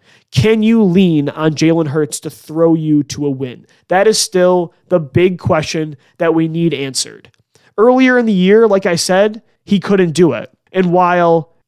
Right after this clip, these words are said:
he is taking steps forward as a passer, we still haven't seen him back in that kind of in-game situation. And it's a good thing, right? You've been having leads and you've been running it so well that you don't need to do that. Like, you don't wanna force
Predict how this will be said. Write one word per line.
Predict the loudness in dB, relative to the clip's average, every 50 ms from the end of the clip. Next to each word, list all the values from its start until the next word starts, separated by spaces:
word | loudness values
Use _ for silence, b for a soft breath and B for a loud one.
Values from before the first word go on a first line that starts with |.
| _ _ _
he | 0 2 4 4
is | 4 4 2 2
taking | 0 0 0 0 -2 -6 -6 -8
steps | -6 -6 -6 -6 -6 -6
forward | -6 0 2 2 4 4 4 2 2 2
as | 0 -2 -4
a | -4
passer, | -4 -2 -2 0 0 0 0 -2 -4 -6 -8 -10 -12 -14 _ _ _ _ _ _ _
we | -4 -2
still | 0 0 0 0 0
haven't | 0 -2 -6
seen | -8 -10 -10 -10 -6
him | -6 -6 -6 -4
back | -4 -2 -2 -2 -2 -2
in | -4 -4 -2 -2
that | -4 -4 -4 -6
kind | -8 -4 -4 -2 0 0
of | 0 0 -2
in-game | -4 -6 -4 0 0 0 0 0 -4
situation. | -6 -10 -10 -10 -10 -10 -8 -8 -8 -10 -12 -18 -20 -20 b b b
And | -6 -4 -2
it's | -2 -2
a | -2
good | 0 0 0 0 -2
thing, | -6 -8 -8 -8 -6
right? | -6 -6 -6
You've | -4 -6 -8 -8
been | -8 -10 -10 -10 -12 -16 _ _ _ _
having | -6 -4 -2 -2 -2 -2 -2
leads | -2 -4 -4 -4 -4 -4 -6 -8 b b b b
and | -14 -12
you've | -10
been | -8 -8 -6 -4
running | -2 -2 -2 -4
it | -6 -6
so | -4 0 0 0
well | 2 2 2 2 2 2
that | 0 -2
you | -4 -4 -4 -2
don't | 0 -2 -2 -2 -6
need | -10 -12 -10 -6 -2 0 0 0 0 -4
to | -8
do | -12 -12 -10 -10
that. | -8 -6
Like, | -6 -6 -6 -6
you | -6 -4
don't | -4 -4
wanna | -4 -4 -6 -8
force | -12 _ _ _ _ -2 0 0 -2 -4 -6 -10 -12